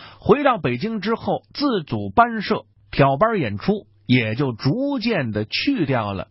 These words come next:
宣传文字当中那个“君”字，干脆就是贴严菊鹏三个字，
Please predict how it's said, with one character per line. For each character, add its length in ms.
宣 500
传 260
文 180
字 180
当 260
中 220
那 200
个 240
“君” 460
字， 240
干 180
脆 180
就 240
是 140
贴 340
严 420
菊 240
鹏 320
三 220
个 80
字， 180